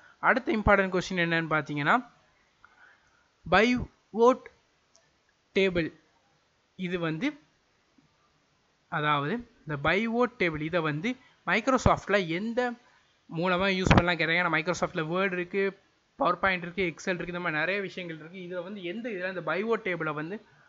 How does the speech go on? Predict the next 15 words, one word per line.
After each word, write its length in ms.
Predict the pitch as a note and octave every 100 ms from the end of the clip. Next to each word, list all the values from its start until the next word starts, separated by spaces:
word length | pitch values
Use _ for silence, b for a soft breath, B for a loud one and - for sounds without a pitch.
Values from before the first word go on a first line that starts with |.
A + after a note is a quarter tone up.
| b
போட 180 | F#3+ G3+
முடியும்னு 260 | F#3 E3+ E3
கேட்டிருக்காங்க. 380 | D#3 D#3+ F3 E3+
இதற்கான 300 | G3 G#3+ G#3
சரியான 360 | F3 F3 F#3+
ஆன்சர் 300 | F3+ D#3+ E3+
என்னன்னு 240 | D#3 D#3+ E3+
பார்த்தீங்கன்னா, 340 | D3+ D3+ G3+ F3
Microsoft 600 | E3+ G3 F#3 G3+ G3+ -
Excel. 300 | D3+ - C#3 b b b b -
ம-, 160 | E3+
Excel-ல 580 | D3+ F3 - C#4+ A#3+ E3+
தான் 200 | E3 G#3+
எல்லா 280 | E3 F3+ G#3
விதமான 400 | G3+ F#3+ F#3 F3